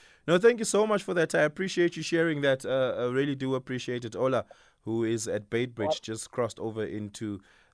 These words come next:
Speaker 1: uh, South Africa, coming from Zimbabwe, having casted his vote at two o'clock today. Just, just to wrap up this conversation, uh, um, uh, Doctor Mpofu, I wanna give you, uh, uh, an opportunity to, to just share your final thoughts,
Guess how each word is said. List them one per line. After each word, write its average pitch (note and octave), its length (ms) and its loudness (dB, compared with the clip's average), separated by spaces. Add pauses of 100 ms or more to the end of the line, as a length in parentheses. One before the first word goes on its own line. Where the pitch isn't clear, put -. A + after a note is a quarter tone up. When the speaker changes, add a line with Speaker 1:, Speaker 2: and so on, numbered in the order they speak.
Speaker 1:
uh, F#2+ 220 -4
South G2+ 180 -2
Africa, G2+ 300 -6
coming G#2 300 -6
from G2 220 -8
Zimbabwe, F#2+ 480 -6
having F#2 320 -10
casted G2 440 -6
his F#2 160 -16
vote F#2 260 -10
at F2+ 160 -12 (320)
two A2 240 -4
o'clock G2+ 380 -6
today. G#2+ 280 -8 (360)
Just, C4+ 240 2
just D#4 200 0
to F4 80 4
wrap F3 300 8
up F3 240 4
this C#3+ 200 -4
conversation, B2+ 840 -2 (260)
uh, B2+ 480 4
um, B2 220 -2
uh, A2+ 60 -2
Doctor B2+ 320 -2
Mpofu, B2 320 0
I - 20 4
wanna C3+ 180 0
give D#3+ 200 -6
you, C#3+ 260 0
uh, G#2+ 220 2
uh, A#2+ 200 -2
an A#2 140 -4
opportunity A#2+ 560 -8
to, A#2+ 140 -14
to A#2 180 -12
just B2 220 -6
share D3 120 -4
your C#3 140 -2
final B2 320 0
thoughts, A2+ 360 -2